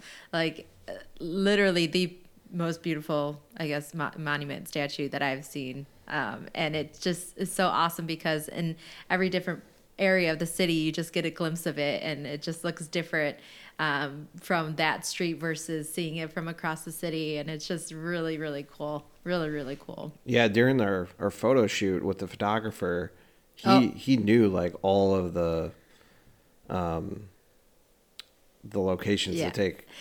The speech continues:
Speaker 1: So,
Speaker 2: you know.
Speaker 1: uh, going back, so Pat and I actually celebrated our seventh year wedding anniversary in Paris,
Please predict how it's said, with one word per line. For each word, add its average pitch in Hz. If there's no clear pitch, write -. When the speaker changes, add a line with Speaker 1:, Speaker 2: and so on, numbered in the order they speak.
Speaker 1:
So, 220
Speaker 2:
you -
know. -
Speaker 1:
uh, 180
going 220
back, 190
so 190
Pat 214
and 185
I 165
actually 165
celebrated 160
our 147
seventh 160
year 175
wedding 170
anniversary 160
in 196
Paris, 165